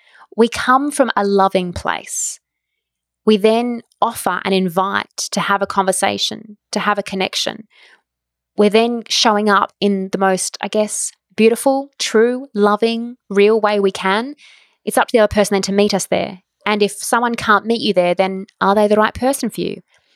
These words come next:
If they struggle at first, you can guide them. But if there's a massive disparity between where you want to be and where you are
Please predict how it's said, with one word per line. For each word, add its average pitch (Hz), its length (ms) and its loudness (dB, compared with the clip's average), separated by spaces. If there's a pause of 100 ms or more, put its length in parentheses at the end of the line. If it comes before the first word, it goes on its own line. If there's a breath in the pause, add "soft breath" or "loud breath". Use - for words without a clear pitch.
If - 140 -2
they 202 100 2
struggle 208 340 0
at 190 100 -8
first, 311 320 2
you 180 60 -6
can 180 200 -6
guide 202 360 0
them. 339 200 -2 (520 loud breath)
But 208 140 0
if 226 80 0
there's 220 100 -2
a 233 40 2
massive 247 460 0
disparity 240 540 -2
between 190 340 -2
where 214 180 2
you 214 200 0
want 202 200 2
to - 80 -10
be 208 240 0
and 190 140 -4
where 190 120 0
you 190 180 -2
are 214 440 0